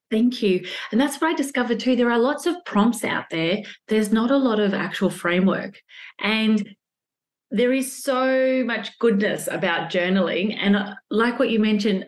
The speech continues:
lots of people recommend journaling, to go, "Go journal, go journal." And then everyone assumes that they should know how to do it. And because it's the most personal form of writing, it can also almost feel a little bit strange to go, "What? There's a framework that can guide me? Like, maybe I should already know it." But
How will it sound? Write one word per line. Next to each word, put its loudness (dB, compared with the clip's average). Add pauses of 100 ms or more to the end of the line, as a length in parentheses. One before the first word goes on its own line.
lots 0
of -8
people 4
recommend 0
journaling, -2
to -10
go, -2
"Go 0
journal, 0
go 2
journal." 0
And 0
then -4
everyone 2
assumes 0
that 0
they 0
should -2
know 0
how -2
to 0
do 2
it. -2 (360)
And 0
because 2
it's -2
the 0
most 0 (300)
personal 0
form 2
of 0
writing, 0 (420)
it 0
can 0
also 0
almost 0
feel 0
a 2
little 2
bit -2
strange 0
to -2
go, 0
"What? -2
There's 0
a 0
framework -2
that -4
can 2
guide -2
me? 0
Like, -2
maybe 0
I 0
should 0
already 0
know 2
it." -2
But -2